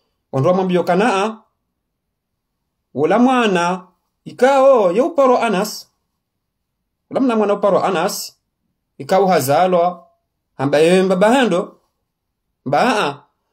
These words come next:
Baba he wo, wo, hamranto mbani, henzahe. Wakati yenda zahe, babiri maha ishirini ya kamili. Ngasi na harma maha ishirini na zenda zahe.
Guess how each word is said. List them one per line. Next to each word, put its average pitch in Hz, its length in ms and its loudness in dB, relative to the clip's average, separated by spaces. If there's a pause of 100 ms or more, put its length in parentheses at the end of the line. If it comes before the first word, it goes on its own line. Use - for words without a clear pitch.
(140)
Baba 180 260 0
he 226 100 4
wo, 220 680 4
wo, 214 300 4
hamranto 214 400 0
mbani, 208 440 0
henzahe. 196 680 0 (720)
Wakati 175 440 -2
yenda 208 180 4
zahe, 269 320 2
babiri 190 220 0
maha 233 160 2
ishirini 220 420 0
ya 226 100 0
kamili. 208 600 -2 (440)
Ngasi 175 180 -2
na 185 80 2
harma 185 180 0
maha 196 140 0
ishirini 214 240 -4
na 202 100 -2
zenda 190 220 -2
zahe. 143 280 -2